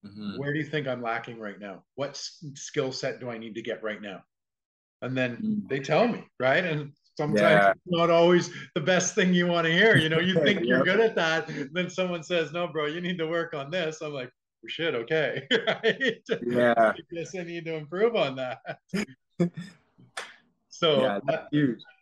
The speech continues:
Speaker 2: that's
Speaker 1: And
Speaker 2: amazing.
Speaker 1: even within that is, like, um, what I definitely felt, um, early on when it came time to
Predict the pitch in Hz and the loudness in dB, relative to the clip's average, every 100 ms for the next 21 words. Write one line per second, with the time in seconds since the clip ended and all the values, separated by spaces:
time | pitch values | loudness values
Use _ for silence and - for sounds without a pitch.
0 | _ _ 135 143 139 156 190 220 170 170 | _ _ -4 -2 0 2 4 4 2 -2
1 | 175 180 151 165 156 139 139 139 123 _ | -2 -4 -4 -4 -4 -6 -8 -8 -10 _
2 | _ _ _ - 135 139 135 131 127 127 | _ _ _ -10 -6 -4 -4 -4 -6 -8
3 | 123 _ - 127 143 147 127 - 147 160 | -14 _ -8 -2 0 0 -2 -2 -2 -2
4 | 151 135 - 143 135 - - 123 120 120 | -8 -8 -2 0 0 -4 -8 -6 -4 -4
5 | 120 - 127 131 127 123 147 135 127 120 | -4 -6 -4 -2 0 2 2 0 -4 -6
6 | - 131 127 127 123 120 123 117 117 | -8 -6 -6 -2 -2 -2 -4 -2 -2